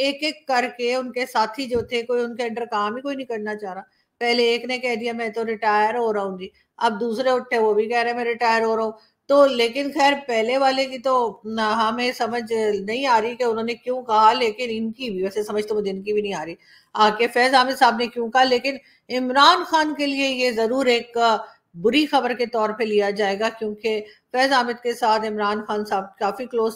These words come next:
थे और इमरान खान का पूरा इरादा था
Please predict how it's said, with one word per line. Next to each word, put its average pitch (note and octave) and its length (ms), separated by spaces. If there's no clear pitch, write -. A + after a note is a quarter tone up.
थे B3 40
और A3+ 140
इमरान G3 340
खान G3 240
का G#3 100
पूरा G#3+ 500
इरादा G#3+ 420
था A#3 420